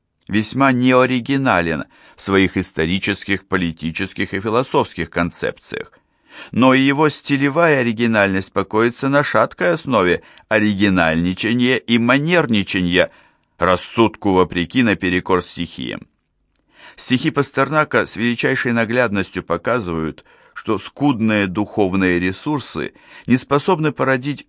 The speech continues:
большую поэзию, что реакционное, отсталое мировоззрение не может позволить голосу поэта стать голосом эпохи.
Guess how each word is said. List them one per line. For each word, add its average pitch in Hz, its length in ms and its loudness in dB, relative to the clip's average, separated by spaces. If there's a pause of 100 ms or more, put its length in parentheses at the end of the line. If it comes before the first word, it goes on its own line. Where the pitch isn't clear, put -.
большую 113 580 -2
поэзию, 85 760 -2 (400)
что 87 260 -2
реакционное, 87 1000 0 (140)
отсталое 95 760 0
мировоззрение 90 1000 0 (440)
не 85 160 -2
может 131 400 0
позволить 123 560 -2
голосу 101 440 0
поэта 107 380 0
стать 101 320 -2
голосом 101 560 0
эпохи. - 540 -4